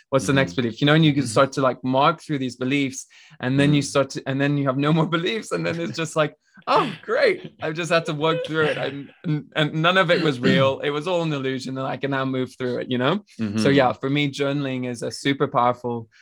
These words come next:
Speaker 1: uh, tool. And I, yeah, I love it. It's helped me so much. It's part of my morning practice every morning.
Speaker 2: Yeah, that's huge.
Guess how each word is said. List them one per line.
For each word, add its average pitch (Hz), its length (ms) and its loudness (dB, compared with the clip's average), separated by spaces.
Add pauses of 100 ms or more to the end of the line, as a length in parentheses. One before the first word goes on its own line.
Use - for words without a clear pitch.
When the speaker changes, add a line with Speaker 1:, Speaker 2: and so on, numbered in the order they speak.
(120)
Speaker 1:
uh, 120 200 0
tool. 123 380 2
And 120 180 -2
I, 117 260 -2 (100)
yeah, 127 260 0 (120)
I 127 60 0
love 123 180 4
it. 117 100 2
It's - 160 -8
helped 120 280 -4
me 117 300 -6 (280)
so 135 240 2
much. 117 320 0
It's 127 220 0
part 131 160 0
of 123 60 -2
my 117 100 -2
morning 113 260 -8
practice 113 600 -12 (100)
every 120 180 -4
morning. 113 360 -6 (320)
Speaker 2:
Yeah, 90 460 -4 (140)
that's 90 200 -10
huge. 85 400 -8